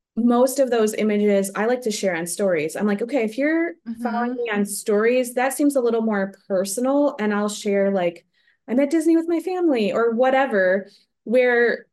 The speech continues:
Speaker 1: Instagram, and I'm just talking about Instagram for this moment, Instagram itself,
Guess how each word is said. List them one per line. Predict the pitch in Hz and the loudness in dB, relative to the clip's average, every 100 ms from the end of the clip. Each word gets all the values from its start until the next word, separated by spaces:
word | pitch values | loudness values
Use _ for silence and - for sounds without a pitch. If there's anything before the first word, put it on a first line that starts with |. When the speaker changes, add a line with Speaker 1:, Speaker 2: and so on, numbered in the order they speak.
| 208 - | -14 -4
Speaker 1:
Instagram, | 240 240 254 233 220 - | -2 0 -2 -2 -4 -2
and | 233 | -2
I'm | 233 | 0
just | 220 214 | -2 -2
talking | 196 | -4
about | 175 - | -2 -4
Instagram | 196 165 165 | -6 -6 -6
for | 175 | -6
this | 160 | -6
moment, | 233 202 - | -4 -4 -4
Instagram | 233 240 233 214 180 | -4 -2 0 0 -2
itself, | - 311 233 202 | -2 0 2 0